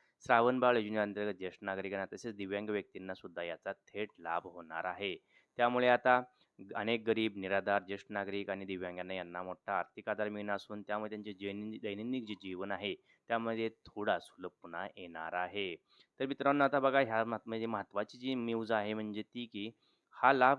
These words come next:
कधीपासून वितरित होणार आहे. तर आता ह्यामध्ये मंत्रिमंडळ बैठकीत मुख्यमंत्री देवेंद्र फडणवीस यांच्या अध्यक्षतेखाली हा निर्णय घेण्यात आला असून हा निधी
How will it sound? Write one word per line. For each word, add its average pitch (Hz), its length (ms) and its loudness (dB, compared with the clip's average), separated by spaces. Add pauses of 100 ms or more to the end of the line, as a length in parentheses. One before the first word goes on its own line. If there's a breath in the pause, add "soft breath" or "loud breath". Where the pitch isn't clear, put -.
(100)
कधीपासून 117 580 0
वितरित 92 520 -6
होणार 85 340 -4
आहे. 95 340 0
तर - 380 -4
आता 139 320 6
ह्यामध्ये 127 880 4
मंत्रिमंडळ 117 920 0
बैठकीत 107 500 0
मुख्यमंत्री 101 480 -10
देवेंद्र 92 400 -6
फडणवीस 98 280 -10
यांच्या 95 280 -6
अध्यक्षतेखाली 98 480 -10
हा 98 120 -8
निर्णय 98 340 -8
घेण्यात 101 280 -8
आला 107 100 0
असून 117 220 -8
हा 104 200 2
निधी 110 280 -2